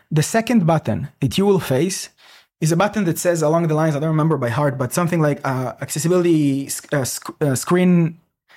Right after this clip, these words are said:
screen reader mode guide, help, uh, feedback, uh, assistance, something like that. The point in that button is how to use it,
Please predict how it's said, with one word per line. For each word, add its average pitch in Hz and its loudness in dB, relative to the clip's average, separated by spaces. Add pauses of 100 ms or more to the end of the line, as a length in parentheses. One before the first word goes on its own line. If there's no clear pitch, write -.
(140)
screen 185 -2
reader 175 0
mode 151 2
guide, 190 2
help, 165 2
uh, 135 2
feedback, 175 0
uh, 135 0
assistance, 165 -2
something 180 -2
like 139 0
that. 147 0 (260)
The 156 -2
point 202 0
in 175 0
that 160 0
button 147 0
is 139 -4 (920)
how 175 2
to 175 -4
use 151 2
it, 220 -2